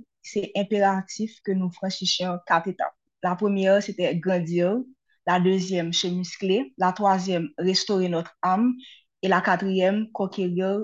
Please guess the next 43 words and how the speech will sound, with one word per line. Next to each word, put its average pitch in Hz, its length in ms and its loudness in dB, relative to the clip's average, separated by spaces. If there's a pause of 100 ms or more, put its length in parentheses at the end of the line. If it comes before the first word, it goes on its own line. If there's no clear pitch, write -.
notre 175 240 -2
heritage. - 640 -4 (200)
Donk 185 180 2
on 214 120 4
avè 240 220 6
di 185 120 -2
ke 196 140 0
notre 180 300 0
âme 226 340 2
c'est - 160 -4
le 190 140 4
siège 185 400 2
de 190 60 0
la 170 140 2
volonté, 180 600 -4 (420)
de 185 100 2
l'émotion 190 760 2 (120)
et 226 400 -2
de 180 160 -4
l'intelligence, 175 960 -4 (720)
et 196 100 6
j'avè 202 320 6
di 190 220 2
ke 185 400 2
notre 180 260 0
âme 208 240 2
c'est 220 160 -4
comme 190 300 0
le 180 180 -2
volant 185 320 0
d'une 180 180 -4
voiture. 170 500 -2
Donk 180 200 -2
depuis 214 240 2
notre 220 220 4
enfance, 226 640 -2
notre 190 240 2
âme 208 240 2
est 185 140 0
dirije 190 640 -2
par 185 420 2
la 160 160 -4
chair 185 460 0